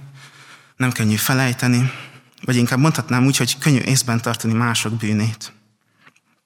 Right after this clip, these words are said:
Viszont Jézus azt kéri, hogy feltétel nélkül szeresd azokat, akinek szüksége van rád. Ne a feltételen legyen a hangsúly, hanem azon a valakin, akinek sz-,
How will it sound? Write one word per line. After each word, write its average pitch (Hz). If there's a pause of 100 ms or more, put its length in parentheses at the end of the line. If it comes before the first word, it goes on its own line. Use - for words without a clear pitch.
(680)
Viszont 131
Jézus 131
azt -
kéri, 139 (920)
hogy -
feltétel 123
nélkül 117
szeresd -
azokat, -
akinek 104
szüksége 107
van 107
rád. 107 (1080)
Ne 131
a 117
feltételen 117
legyen 113
a 101
hangsúly, 123 (260)
hanem 120
azon 135
a 120
valakin, 117
akinek 117
sz-, -